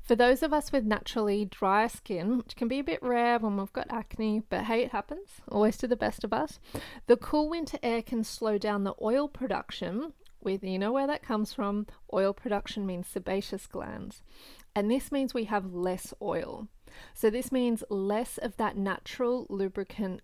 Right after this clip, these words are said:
um, around the skin, which means it dries out. So why is that in the first place? Well, the cold air tends to have less moisture in it than air in the warmer and hotter months.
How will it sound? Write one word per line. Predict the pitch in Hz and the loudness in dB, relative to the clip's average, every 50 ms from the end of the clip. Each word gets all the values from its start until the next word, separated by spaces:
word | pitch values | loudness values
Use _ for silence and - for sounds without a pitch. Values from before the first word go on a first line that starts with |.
| _ - | _ -10
um, | - - - 95 - 82 - - - - - - - | -10 -8 -8 -8 -8 -8 -8 -8 -8 -10 -12 -4 -2
around | - 180 185 185 185 180 185 202 | 0 2 4 4 4 4 2 0
the | 226 226 | -2 -2
skin, | - - - 202 190 185 185 | -4 -6 -4 -2 -2 -2 -2
which | 175 175 160 - - 214 | -2 -2 -4 -2 -4 -2
means | 190 165 165 175 | -2 -2 -4 -6
it | - - | -8 -8
dries | - - 160 147 - - - - - | -6 -4 -4 -4 -4 -4 -8 -6 -2
out. | - 202 165 - - - - - - - - - - - - - - - _ - - - - - - - - - - - - | 0 0 0 0 -4 -10 -20 -20 -20 -20 -20 -20 -20 -20 -20 -20 -20 -20 _ -12 -12 -12 -12 -16 -18 -18 -18 -20 -20 -20 -12
So | - - 247 220 | 0 2 4 4
why | 214 220 247 277 285 | 4 4 2 2 2
is | 277 262 | 2 2
that | - 233 226 - | 2 0 0 2
in | 214 202 | 0 0
the | 208 208 | -2 0
first | - 220 196 190 - - | 0 0 0 0 -2 -4
place? | - - - - - - - | -6 -6 -6 -6 -6 -8 2
Well, | - 240 233 233 226 233 | 4 6 6 8 6 4
the | 220 262 | 4 0
cold | - - - - 262 285 311 - - - | -2 0 2 2 4 4 2 0 0 0
air | 269 269 262 | 2 2 0
tends | - - 262 233 226 220 - | 0 0 0 0 0 0 -2
to | - 214 | -4 -4
have | 208 220 208 202 | -2 -2 -4 -4
less | 208 190 208 214 214 220 220 - - | -2 -2 0 2 2 2 0 0 -2
moisture | 214 185 180 - 202 - - - 214 196 190 | -2 -2 -2 -2 -4 -6 -4 -2 0 0 0
in | 180 160 | 0 -2
it | 151 - - - - - - - - - - | -6 -8 -10 -14 -18 -20 -20 -20 -20 -20 -4
than | - 208 202 202 202 196 196 196 - 294 - - - | 0 2 4 4 4 4 2 2 0 0 -2 -2 0
air | 214 214 220 220 226 226 226 226 226 - | 2 2 2 2 2 2 2 0 0 -2
in | - 208 202 196 196 | -2 -2 -2 0 -2
the | 196 | -2
warmer | 185 185 202 202 202 202 202 196 190 - - | -2 -2 -2 -2 0 0 0 0 -2 -4 -4
and | 185 180 190 175 | -6 -6 -6 -4
hotter | - 233 220 214 185 | -4 -2 -2 -2 -2
months. | - - - - - - - | -2 -6 -8 -12 -14 -12 -12